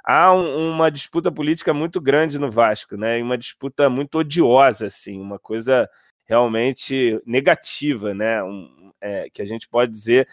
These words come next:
não saudável a disputa política dentro do Vasco, porque se criou durante muitos anos um clima de autoritarismo dentro do clube muito forte, né? Que ainda tenta,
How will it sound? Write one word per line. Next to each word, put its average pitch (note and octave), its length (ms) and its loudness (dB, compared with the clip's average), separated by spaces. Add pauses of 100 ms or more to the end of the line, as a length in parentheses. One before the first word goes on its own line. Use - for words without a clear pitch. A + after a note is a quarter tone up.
(160)
não C#3 240 4
saudável B2+ 800 2 (120)
a G#2+ 100 -4
disputa A2 500 -10
política A2+ 480 -8
dentro A#2 220 -2
do B2+ 120 -4
Vasco, C3 300 2 (220)
porque F3+ 240 2
se - 180 -2
criou F3 440 2
durante D3 380 0
muitos C#3 360 -6
anos D3+ 260 2
um E3+ 120 -4
clima E3 340 0
de D#3+ 120 0
autoritarismo E3+ 960 2
dentro A#2 340 -6
do A#2+ 100 -14
clube C3 320 -8
muito C#3+ 320 -10
forte, C3 440 2
né? A2+ 160 -2 (360)
Que A#2+ 120 0
ainda B2+ 400 4
tenta, C#3 760 6